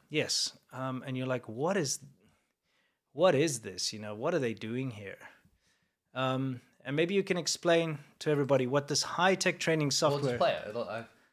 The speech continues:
Speaker 2: I've
Speaker 1: Okay.
Speaker 2: included the spoiler.
Speaker 1: Okay, you
Speaker 2: So
Speaker 1: did.
Speaker 2: they're, like, analyzing. "Oh, no, you're gonna go through here. See how this battlefield works? You
Speaker 1: Mm-hmm.
Speaker 2: see?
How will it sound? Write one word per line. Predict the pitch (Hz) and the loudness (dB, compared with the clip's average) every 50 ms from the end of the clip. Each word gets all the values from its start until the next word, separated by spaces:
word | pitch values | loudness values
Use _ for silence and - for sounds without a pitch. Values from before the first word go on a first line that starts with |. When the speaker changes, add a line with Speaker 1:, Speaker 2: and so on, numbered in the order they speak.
| _ - | _ -10
Speaker 2:
I've | 175 131 | -6 -4
Speaker 1:
Okay. | 135 156 | -2 -2
Speaker 2:
included | 147 139 - 170 165 156 135 120 | -2 -4 -4 -4 -2 -2 -4 -6
the | 110 | -8
spoiler. | 107 - - - 117 110 104 92 87 - 80 - _ _ _ _ _ - 143 | -8 -8 -4 0 2 2 2 0 -4 -10 -12 -14 _ _ _ _ _ -4 -2
Speaker 1:
Okay, | 147 131 131 127 | 0 0 2 0
you | 131 139 | 0 2
Speaker 2:
So | 139 147 | 4 4
Speaker 1:
did. | 156 | 6
Speaker 2:
they're, | 156 151 | 6 6
like, | 151 147 143 143 151 | 6 4 4 4 4
analyzing. | 156 160 156 147 139 127 123 110 104 107 104 104 - | 4 4 6 6 6 6 6 4 2 -4 -10 -12 -14
"Oh, | 113 123 120 113 | -18 -18 -18 -18
no, | 120 117 | -16 -16
you're | 117 117 113 107 110 | -14 -14 -12 -8 -8
gonna | 117 117 | -6 -4
go | 110 117 113 | -2 -2 -4
through | - 120 117 | -2 -4 -6
here. | 113 117 | -6 -4
See | - - 202 208 | -6 -6 -6 -4
how | 214 202 165 | -2 -2 -2
this | 151 143 139 - | -2 -4 -6 -2
battlefield | 113 - 131 120 143 160 151 135 - 170 160 156 151 | 0 2 2 2 2 0 -2 -2 -2 -4 -4 -2 -2
works? | 160 165 175 175 - - - - - - | -2 -2 -2 -4 -6 -14 -20 -20 -16 -12
You | 127 120 | -10 -6
Speaker 1:
Mm-hmm. | 170 | -4
Speaker 2:
see? | 139 - 370 | 0 2 2